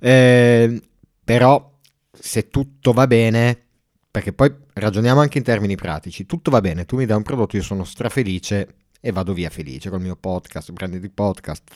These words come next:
ta, ta, benissimo. Ma, ehm, non t'è mai capitato, dopo aver dato un prodotto, una sedia, un tavolo, un podcast, quello che vuoi tu,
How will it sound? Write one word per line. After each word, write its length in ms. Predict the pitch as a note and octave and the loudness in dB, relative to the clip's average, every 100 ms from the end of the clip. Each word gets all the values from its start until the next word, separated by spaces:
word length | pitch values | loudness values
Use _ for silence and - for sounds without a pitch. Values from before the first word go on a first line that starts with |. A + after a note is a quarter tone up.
| - | -12
ta, 100 | G#2+ | -10
ta, 280 | - G#2+ - | -4 -4 -4
benissimo. 720 | E2 E2+ E2 D2+ - E2 D#2+ _ _ _ - - - _ _ _ _ _ _ | -10 -10 -10 -12 -14 -12 -14 _ _ _ -20 -20 -20 _ _ _ _ _ _
Ma, 380 | G2 B2 B2 - | -2 2 2 -2
ehm, 560 | G#2+ G#2+ G#2+ G#2+ G#2 - _ _ _ C3+ | -4 0 0 0 -2 -6 _ _ _ -4
non 240 | C3+ C3+ | 0 2
t'è 100 | C3+ | 2
mai 160 | C3 D3 | 2 2
capitato, 600 | D3+ C3+ A2 B2 D3+ E3+ | 0 -4 0 2 2 2
dopo 540 | B2+ A2 A2+ B2 A#2+ A#2+ _ - | 4 4 4 2 4 2 _ -10
aver 380 | G2 F#2+ A2 | -8 -4 -6
dato 400 | G2+ G2+ G#2+ - | -4 -4 -4 -4
un 120 | A2 G2 | -6 -6
prodotto, 800 | - F#2 G2+ G#2 _ G2 F#2+ _ _ - | -8 -6 -4 -6 _ -8 -8 _ _ -14
una 200 | F2+ F2 | -10 -8
sedia, 420 | - A2+ G#2+ G#2 | -2 0 2 0
un 140 | F#2+ | -4
tavolo, 420 | - F#2 A2 F2+ F#2 | -4 0 0 0 -6
un 120 | F2 | -6
podcast, 480 | G#2 A#2 - F#2 - | -4 -4 -4 -14 -4
quello 180 | A3 | -2
che 100 | A3 | 0
vuoi 160 | G2 F#2+ | -2 -4
tu, 160 | - | -6